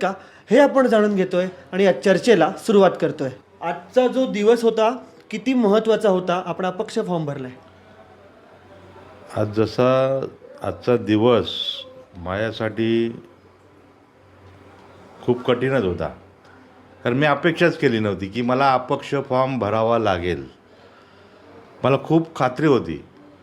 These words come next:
Speaker 2: की मला ही तिकीट मिळणार आणि तसं मला नेत्यांनी पण आश्वासित केलं होतं.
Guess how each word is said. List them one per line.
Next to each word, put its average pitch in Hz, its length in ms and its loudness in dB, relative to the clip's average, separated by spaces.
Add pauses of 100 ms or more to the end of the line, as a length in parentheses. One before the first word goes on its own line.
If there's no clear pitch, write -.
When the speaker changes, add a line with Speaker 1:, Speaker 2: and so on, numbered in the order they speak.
(520)
Speaker 2:
की 123 140 -6
मला 123 340 2
ही 123 220 0
तिकीट 123 400 -6
मिळणार 107 380 0 (1300)
आणि 117 120 -6
तसं 120 180 0
मला 120 300 0
नेत्यांनी 117 440 0
पण 127 380 -4 (440)
आश्वासित 110 500 -4
केलं 113 320 -4
होतं. 92 280 -4